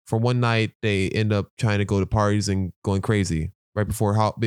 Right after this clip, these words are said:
and one of them has a crush on a girl. The other one, I think, is Jonah Hill's sister actually plays one of the actresses in it,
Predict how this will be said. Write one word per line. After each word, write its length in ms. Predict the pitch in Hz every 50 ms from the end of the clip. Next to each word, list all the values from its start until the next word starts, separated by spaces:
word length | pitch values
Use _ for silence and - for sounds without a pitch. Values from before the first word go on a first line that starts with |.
| -
and 260 | - 110 110 107 107 107
one 140 | 113 117 120
of 60 | 117
them 100 | 117 113
has 180 | 113 113 107 95
a 60 | 98 95
crush 300 | - 110 104 104 104 -
on 80 | 107
a 40 | 107
girl. 200 | 107 110 110 107
The 80 | 104 101
other 120 | 104 107
one, 240 | 107 104 104 104 101 - _ _ _ _ _ -
I 100 | - -
think, 260 | - - 151 175 185 180
is 140 | 143 120
Jonah 220 | - - 123 120 117
Hill's 220 | 117 110 101 98
sister 400 | - - 135 131 - - 113 104
actually 300 | 104 101 98 - - 101
plays 420 | - - 110 104 101 98 98 90 - _ _
one 160 | 98 101 95
of 20 | 98
the 60 | 101
actresses 440 | 104 - - 95 - - 85 80 85
in 100 | 85 82
it, 140 | 78 -